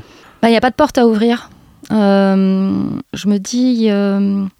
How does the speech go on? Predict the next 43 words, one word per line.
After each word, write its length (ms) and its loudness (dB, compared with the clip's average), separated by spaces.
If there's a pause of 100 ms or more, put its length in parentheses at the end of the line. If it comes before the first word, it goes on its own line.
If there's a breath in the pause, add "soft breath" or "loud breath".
voilà, 200 4
on 120 4
passe, 440 2
on 60 2
se 80 -12
promène 540 2
et 160 2
on 80 2
voit 140 0
qu'il 100 -12
se 60 -14
passe 180 -2
des 120 0
choses 440 -2
et, 280 -2
euh, 260 -4
on, 120 4
on 180 6
voit 220 2
ce 80 -8
qui 100 -8
se 100 -12
passe. 260 -8
Voilà, 340 -4
on, 220 -6 (580)
y 60 0
a 40 0
pas 120 2
le 40 2
suspense 600 0
de, 280 0
on 60 0
n'ose 240 0
pas 180 2
ouvrir 280 2
la 80 -2
porte. 400 -6
Déjà, 320 -4
c'est 100 -10
pas 80 -2
dans 160 0
un 80 0
bâtiment. 420 -2